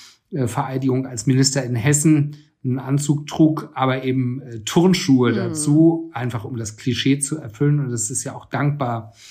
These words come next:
Speaker 1: äh, dann aufgenommen worden. Aber jemand, ein Mann, der schon lange sehr gut immer angezogen ist, ist zum Beispiel Jürgen Trittin.
Speaker 2: Mhm.
Speaker 1: Und bei Claudia Roth, um jetzt mal noch jemanden zu nennen, äh, die hat <clears throat> ja auch einen sehr eigenen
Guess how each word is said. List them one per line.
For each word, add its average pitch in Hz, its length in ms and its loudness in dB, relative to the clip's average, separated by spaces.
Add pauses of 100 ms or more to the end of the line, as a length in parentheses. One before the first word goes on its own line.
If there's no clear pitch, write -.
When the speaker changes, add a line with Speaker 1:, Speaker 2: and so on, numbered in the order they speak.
(220)
Speaker 1:
äh, 127 160 -2
dann 123 200 -4
aufgenommen 147 600 2
worden. 151 340 4
Aber 139 160 -2
jemand, 139 540 2 (240)
ein 117 180 -4
Mann, 139 420 4
der 127 460 -6 (100)
schon 135 280 2
lange 131 480 2
sehr 135 260 0
gut 143 240 2
immer 123 240 -4
angezogen 139 640 0
ist, 123 160 -4
ist - 180 -8
zum 127 120 -4
Beispiel 117 280 -4
Jürgen 110 300 -4
Trittin. 156 580 0 (240)
Speaker 2:
Mhm. 208 160 -4
Speaker 1:
Und 131 140 0
bei 117 120 -2
Claudia 131 440 2
Roth, 160 360 4
um 143 140 -4
jetzt 139 200 -2
mal 135 120 0
noch 123 180 -2
jemanden 135 380 0
zu 147 140 -2
nennen, 156 480 2 (400)
äh, 120 140 -2
die 139 260 4
hat 151 440 -2
<clears throat> 180 460 6
ja 135 180 4
auch 190 220 2
einen 143 80 4
sehr 135 300 2
eigenen 156 680 0